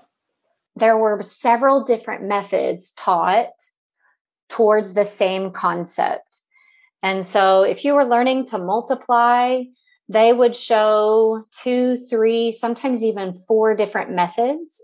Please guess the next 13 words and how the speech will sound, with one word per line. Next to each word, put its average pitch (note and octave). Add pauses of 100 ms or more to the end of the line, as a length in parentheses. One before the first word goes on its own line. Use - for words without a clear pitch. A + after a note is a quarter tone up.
for F#3
how F3+
multiplication F3+ (100)
could F#3+
be F3+
done. A3 (560)
Um, G3
this -
is D4+
a D4
very G3
Common G3
Core G#3